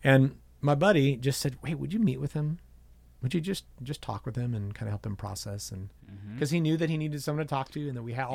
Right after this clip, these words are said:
Speaker 1: already
Speaker 2: can't
Speaker 1: had the
Speaker 2: process with your
Speaker 1: relationship.
Speaker 2: dad in that, in that kinda context. It's gonna be really
Speaker 1: Yeah,
Speaker 2: hard.
Speaker 1: it's good. Yeah, totally.
Speaker 2: Yeah.
Speaker 1: Um, and so we had a couple, I mean, we've had some of the sweetest times. And,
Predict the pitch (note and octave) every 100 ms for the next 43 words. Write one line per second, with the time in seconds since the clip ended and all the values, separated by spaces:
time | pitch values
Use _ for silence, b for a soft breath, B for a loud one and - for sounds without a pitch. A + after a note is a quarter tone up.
0 | C#3+ C#3+ D3+ C3+ B2+ C3 A2 G#2+ G#2 G#2+
1 | A#2+ G#2+ G2+ F#2+ F#2+ - F2 F#2+ F#2 F#2+
2 | F2 - G2 - F2 F2 G2 F2 F2 G#3
3 | B3+ F#2 E2+ C3+ G3 A3+ D3+ G#3+ D3+ F#2
4 | - b b b - A#2+ G#2+ G#2 - _
5 | _ C#3+ C#3+ D#3+ D3 F#3+ D3 - D3 C3+
6 | D3+ E3+ G3+ G#3+ G3+ - D#3 D3+ D#3 -
7 | B2+ F3 D#3 - F2+ F2 F2+ F#2+ - -
8 | b b - A#2+ A2